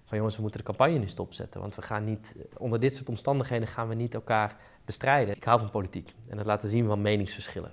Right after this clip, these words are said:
Verkiezings-, verkiezingsdebatten vind ik een van de allerleukste dingen die er zijn. Op een moment van nationale crisis gaan we niet met elkaar in debat, staan we naast elkaar.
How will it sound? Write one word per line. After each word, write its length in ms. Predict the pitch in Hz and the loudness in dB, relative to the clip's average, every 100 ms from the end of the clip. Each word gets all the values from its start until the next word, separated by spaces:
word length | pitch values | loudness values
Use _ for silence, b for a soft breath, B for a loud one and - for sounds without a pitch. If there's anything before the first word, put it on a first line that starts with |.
| - | -16
Verkiezings-, 680 | - - 120 110 - - - 123 - - | -12 -4 -2 -2 -4 -10 -4 -4 -4 -14
verkiezingsdebatten 880 | - 127 - 147 117 110 113 123 - | -10 -4 -2 0 0 2 4 4 2
vind 120 | 113 | -6
ik 60 | - | -6
een 60 | |
van 100 | 98 | -2
de 140 | 98 - | 2 2
allerleukste 480 | 131 117 117 - 113 | 2 0 0 -2 -4
dingen 180 | 107 | -2
die 100 | 104 | 0
er 60 | 95 | 0
zijn. 260 | 101 98 101 b b b b b | 0 -2 -4 b b b b b
Op 160 | 104 - | -8 -2
een 120 | 110 | 0
moment 280 | 117 127 127 | 4 4 2
van 320 | - 113 107 | 0 0 2
nationale 500 | 117 117 - 113 104 | 0 0 -2 0 0
crisis 460 | - 120 113 101 - b b | -2 -2 -2 -2 -6 b b
gaan 200 | - 113 | -8 0
we 60 | 110 | 2
niet 120 | 110 | 2
met 100 | 107 | 0
elkaar 260 | 107 107 101 | 4 4 4
in 60 | |
debat, 320 | 98 104 107 | 2 2 2
staan 220 | - 107 101 | 0 -2 0
we 60 | |
naast 260 | 98 107 - | 0 -2 -4
elkaar. 300 | - - | -14 -16